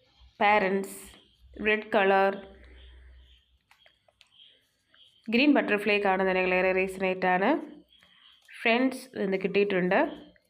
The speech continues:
വൺ എന്നൊരു നമ്പർ or ഡേറ്റ്, സിക്സ് തേർട്ടി എയ്റ്റ്. നമുക്കിനി എടുക്കാനുള്ളത് ഏഞ്ചൽ മെസ്സേജസ് ആണ്. ഏഞ്ചൽ നിങ്ങളുടെ റിലേഷൻഷിപ്പിനെ കുറിച്ച് എന്ത് മെസ്സേജ് ആണ്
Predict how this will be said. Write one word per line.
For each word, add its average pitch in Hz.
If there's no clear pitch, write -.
വൺ 220
എന്നൊരു 185
നമ്പർ 185
or 180
ഡേറ്റ്, 196
സിക്സ് 233
തേർട്ടി 202
എയ്റ്റ്. 208
നമുക്കിനി 311
എടുക്കാനുള്ളത് 208
ഏഞ്ചൽ 190
മെസ്സേജസ് 190
ആണ്. 175
ഏഞ്ചൽ 214
നിങ്ങളുടെ 190
റിലേഷൻഷിപ്പിനെ 208
കുറിച്ച് 202
എന്ത് 196
മെസ്സേജ് 226
ആണ് 190